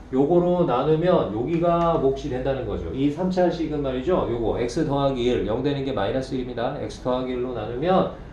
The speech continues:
요만큼이 몫이 되고 여기 나머지니까 이거 쓸 필요 없죠. 따라서, 따라서 여기 줄게. 그래서 얘는 인수분해를 하면 여기 써놨어요. X 더하기 일.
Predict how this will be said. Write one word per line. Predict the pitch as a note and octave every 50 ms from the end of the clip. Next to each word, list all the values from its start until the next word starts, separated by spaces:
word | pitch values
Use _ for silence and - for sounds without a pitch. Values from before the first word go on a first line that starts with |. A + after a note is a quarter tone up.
| - - -
요만큼이 | G#2+ A2+ C3+ D3 C#3 - D#3 D#3 D3+ C#3+
몫이 | A2 A2+ A2+ - - D3 C#3+ C#3
되고 | C#3 C#3 C3 C#3 A#2+ A2
여기 | B2 C3+
나머지니까 | - F#2+ G2 A#2+ C3+ C3+ C3+ C#3+ C#3 C3+ - B2
이거 | A#2+ A#2+ -
쓸 | - - - -
필요 | - F3+ E3 D3+ -
없죠. | - - - - F#3 F3 C#3+ - - - - - - - - - - -
따라서, | - D#3 E3 F3 E3 D#3+ D3 C#3 C#3 C#3 D3+ E3 F3 F#3 F#3 F#3+ F#3 - - - - - - - - D3
따라서 | D3 D3+ D3+ D3 D3 C#3+ C#3+ C#3+ D#3 D#3+ C#3+ C3+
여기 | A2+ B2 A2+
줄게. | - - C3 C3 B2 - C3+ C3 B2+ B2+ C3+ D3 D#3+ E3+ F3 F3+ F3+ F3+ - - - - - - - - - - - - - - - - - - - - - - - - - - - - - - - - - - - - - - - - - - - - - - - - - - - - - - - - - - - - - - - - - - - - - - - - - - - - - - - - - -
그래서 | D3+ D#3 D3+ D#3 C#3
얘는 | B2 B2+ D3 D#3+ D3 A#2+
인수분해를 | B2 C#3 C#3+ D3 D3+ D3+ D#3 D#3 D3+ D3+ D3+ D3 C#3 C#3+
하면 | D3+ D3+ E3+ F3+ F3 - B2
여기 | A#2 B2+
써놨어요. | - F3 F#3 F#3 F#3 F3+ E3+ D#3+ D3+ D3+ C#3+ A#2+
X | A2+ A2+ - C3+
더하기 | B2 B2 B2 B2 B2 B2 A2+ A2 A2+
일. | A2+ A2 -